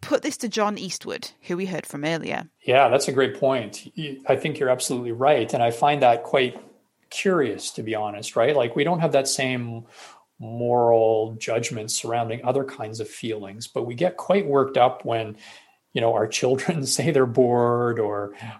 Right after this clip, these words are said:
Speaker 2: our friend says they're bored, or we're bored. And, and it's, it's interesting to try to figure out what's going on there and why that's happening. Certainly when we judge something to be boring,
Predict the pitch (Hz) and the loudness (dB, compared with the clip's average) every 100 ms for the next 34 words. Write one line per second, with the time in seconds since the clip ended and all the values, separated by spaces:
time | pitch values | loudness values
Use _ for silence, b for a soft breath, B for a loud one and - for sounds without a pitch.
0 | - 107 - 113 127 123 117 120 117 117 | -6 -4 -4 -4 -4 -4 -4 -4 -4 -2
1 | 113 117 117 95 104 131 135 117 117 117 | 2 2 2 -2 0 2 2 2 2 2
2 | 117 113 107 110 b b b _ - 123 | 2 0 -4 -10 b b b _ -2 -2
3 | 120 - - _ 139 135 - - 196 247 | -2 -6 -10 _ -4 -2 -4 -2 0 0
4 | - 165 139 135 143 139 131 120 117 - | 0 0 0 0 4 6 6 2 -2 -8
5 | _ _ _ _ - - 160 147 143 139 | _ _ _ _ -20 -10 -4 2 4 2
6 | 123 143 156 - 117 120 113 160 147 104 | 2 0 0 -4 -4 -4 -4 -4 -4 -4
7 | 101 107 110 120 127 123 110 110 - 127 | -6 -4 0 2 2 2 -2 -2 -4 -4
8 | - 110 101 B B B - - 254 226 | -4 -6 -10 B B B -12 -2 -2 2
9 | 202 165 160 151 190 190 143 120 147 180 | 2 4 2 0 0 -2 -6 0 4 4
10 | - - 147 - 120 - 120 117 104 117 | 0 -2 -4 -6 -10 -10 -10 -10 -4 -2
11 | 123 120 117 139 98 104 | 2 2 2 -2 -6 -12